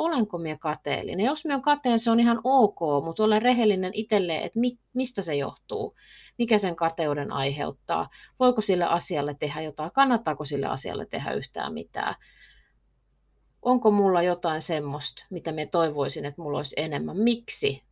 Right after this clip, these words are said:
Miten se muuttaisi mun elämää? Millä tavalla? Mitä mie sille asialle voisin itse tehdä?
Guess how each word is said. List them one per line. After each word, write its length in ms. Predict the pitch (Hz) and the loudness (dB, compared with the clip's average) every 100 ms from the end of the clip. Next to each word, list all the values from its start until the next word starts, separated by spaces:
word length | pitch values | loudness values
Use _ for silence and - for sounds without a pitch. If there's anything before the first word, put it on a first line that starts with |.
| _ | _
Miten 300 | 208 214 220 | -4 0 2
se 100 | 202 | 2
muuttaisi 520 | 190 190 185 - 160 170 | 2 0 0 -4 -6 -6
mun 160 | 156 | -4
elämää? 520 | 156 165 147 147 147 | -2 0 0 -2 -2
Millä 340 | 175 185 160 147 | 0 0 0 0
tavalla? 540 | 147 139 64 - - - - _ _ _ | 0 0 0 -2 -6 -8 -14 _ _ _
Mitä 200 | 269 254 | -2 2
mie 160 | 214 180 | 4 2
sille 220 | 180 160 | 0 0
asialle 480 | 151 - 143 143 151 | 0 -2 -4 -4 -2
voisin 300 | 147 160 156 | -4 -4 -6
itse 280 | 151 - - | -4 -6 -8
tehdä? 300 | - 143 | -10 -8